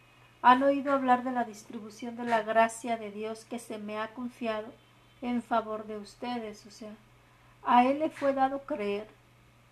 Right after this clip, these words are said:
no nomás para él, sino para que él anunciara el evangelio a otro. "Por revelación se me dio a conocer este designio secreto que acabo de exponerles brevemente.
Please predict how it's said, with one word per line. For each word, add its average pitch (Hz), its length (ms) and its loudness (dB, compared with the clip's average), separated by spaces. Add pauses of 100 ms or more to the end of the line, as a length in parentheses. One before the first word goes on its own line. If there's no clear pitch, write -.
(600)
no 240 160 -4
nomás 240 360 -4
para 208 360 -6
él, 226 200 -12 (760)
sino 226 300 -6
para 208 320 -6
que 233 300 -6
él 247 100 0
anunciara 233 800 -4
el 214 60 -10
evangelio 202 640 -12
a 190 100 -14
otro. 196 320 -20 (1600)
"Por 240 160 4
revelación 220 680 -4
se 262 200 -4
me 226 160 -6
dio 220 180 -8
a 226 80 -2
conocer 226 520 -10
este 233 280 -10
designio 233 640 -8
secreto 214 580 -14 (600)
que 247 100 2
acabo 240 460 2
de 247 80 -6
exponerles 226 920 -10
brevemente. 208 720 -10